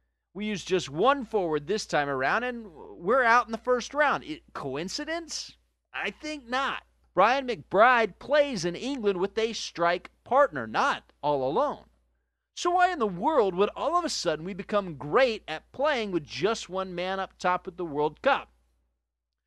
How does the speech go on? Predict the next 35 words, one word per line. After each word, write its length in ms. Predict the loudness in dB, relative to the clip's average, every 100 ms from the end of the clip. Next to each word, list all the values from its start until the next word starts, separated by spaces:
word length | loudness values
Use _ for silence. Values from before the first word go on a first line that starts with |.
| _ 0
Further, 480 | 4 4 4 -2 -4
the 100 | -8
four 320 | -8 -6 -2 -2
five 460 | 0 2 2 -2
one 320 | -4 -4 -6
put 220 | -6 -8 -8
the 100 | -12
two 260 | -8 -4
best 300 | -2 -2 -4
players 320 | -6 -6 -6
from 160 | -10 -14
two 220 | -12 -10
thousand 380 | -2 -2 -2 -8
two, 220 | -10 -10
Landon 320 | -8 -6 -6
Donovan 380 | 0 0 0 -6
and 100 | -10
DaMarcus 420 | -6 -6 -6 -10
Beasley, 360 | -12 -12 -12 -14 _ _ _
in 140 | -8 -6
positions 680 | -6 -4 -4 -4 -6 -6
they 200 | -2 0
are 120 | -2 -4
not 420 | -2 -2 -2 -8
used 380 | -8 -6 -8 -10
to 220 | -14 _ _ -8
and 120 | -4
they're 120 | -2 -2
not 520 | -2 -2 -2 -6 -2
good 300 | 4 4 4
at. 340 | 2 0 -4 _ _ _ _ _ _ _ _ 0
Landon's 480 | 0 2 0 -2
not 220 | 0 4 2
a 60 |
forward. 560 | 2 4 4 4 0